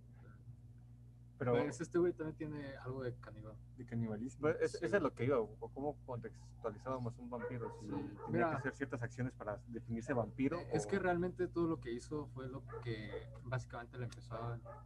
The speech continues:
Speaker 2: se empezó a ganarse el apodo, porque no nada más fue en el ámbito, este, criminalístico en el que le pusieron el apodo que tiene, sino que también en el, en el internado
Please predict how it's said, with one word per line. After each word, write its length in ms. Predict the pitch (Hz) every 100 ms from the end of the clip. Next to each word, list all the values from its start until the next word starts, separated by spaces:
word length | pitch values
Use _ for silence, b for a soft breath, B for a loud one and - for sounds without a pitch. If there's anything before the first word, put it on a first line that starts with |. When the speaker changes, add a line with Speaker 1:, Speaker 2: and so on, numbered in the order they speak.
| - -
Speaker 2:
se 100 | 127
empezó 260 | 120 120
a 60 | 117
ganarse 340 | 117 120 -
el 60 | 120
apodo, 280 | - 120 120
porque 200 | 127 120
no 120 | 113 120
nada 160 | 127
más 200 | 131 127
fue 380 | - 131 131 131 - -
en 180 | 113 110
el 320 | 104 - -
ámbito, 560 | 117 117 117 120 117 - - - - - - - -
este, 680 | 113 110 - 113 104 101 95
criminalístico 1160 | - 127 120 110 104 104 110 120 160 160 208 208 -
en 80 | -
el 80 | -
que 120 | 107
le 60 |
pusieron 640 | - - - 123 131 131 127 - - - -
el 100 | 113
apodo 360 | - 123 139
que 80 | 123
tiene, 280 | 123 170 214 - - - - - - - - -
sino 300 | - 123 123
que 80 |
también 420 | 117 110 113 120 127
en 200 | 123 113
el, 340 | 110 107 120
en 160 | - 123
el 100 | 120
internado 800 | 117 - 110 113 120 135 151 156